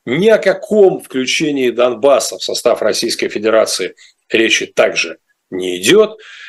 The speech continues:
А, ну и, в общем, и потом это всё случилось. Поэтому точно так же нет никаких гарантий, что при таком исходе войны завтра, а когда я говорю «завтра», я имею в виду и через год, и через пять лет, и через десять лет, кто-то не заведёт речь о том, что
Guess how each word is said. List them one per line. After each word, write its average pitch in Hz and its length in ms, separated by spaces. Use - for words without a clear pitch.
А, 104 640
ну 104 520
и, 151 340
в 120 140
общем, 120 460
и 120 80
потом 120 300
это 117 140
всё 113 180
случилось. 92 500
Поэтому 123 400
точно 160 340
так 202 240
же 131 200
нет 127 220
никаких 160 440
гарантий, 139 460
что - 360
при 127 140
таком 147 380
исходе 113 320
войны 170 460
завтра, 170 480
а 98 40
когда 123 160
я 120 40
говорю 110 180
«завтра», 117 420
я 107 180
имею 107 180
в 101 60
виду 101 160
и 98 80
через 98 400
год, 135 360
и 104 60
через 95 260
пять 143 320
лет, 101 160
и - 60
через 107 280
десять 180 340
лет, 139 160
кто-то 220 280
не 120 120
заведёт 110 380
речь 175 240
о 95 60
том, 135 180
что - 300